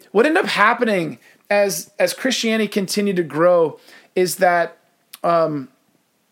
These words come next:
much of, and not completely, 'cause obviously we know how history played out, but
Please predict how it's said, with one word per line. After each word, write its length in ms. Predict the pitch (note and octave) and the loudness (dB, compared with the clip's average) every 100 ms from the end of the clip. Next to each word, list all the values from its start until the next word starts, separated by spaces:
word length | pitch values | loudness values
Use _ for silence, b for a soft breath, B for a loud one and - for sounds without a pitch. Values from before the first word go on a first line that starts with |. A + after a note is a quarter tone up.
| _ - _ | _ -20 _
much 540 | G3+ G#3 G#3+ B3 - - | -8 -2 2 2 0 0
of, 460 | G3+ F#3 E3+ D3+ - | 2 4 0 -4 -10
and 420 | F3+ - - G#3+ | -12 -10 -6 -2
not 200 | A#3 C4+ | 0 0
completely, 420 | D4 C4 A3 F#3 | -2 -2 -2 -2
'cause 160 | C#3+ D#3 | -4 0
obviously 300 | F3 F3+ F#3 | 0 0 -4
we 20 | |
know 80 | F3+ | -2
how 140 | E3+ | -4
history 320 | C#3+ E3+ - | -4 -6 -6
played 180 | C#3+ D#3 | -6 -4
out, 180 | B2 B2 | -2 -2
but 220 | C#3+ C#3+ | -4 -6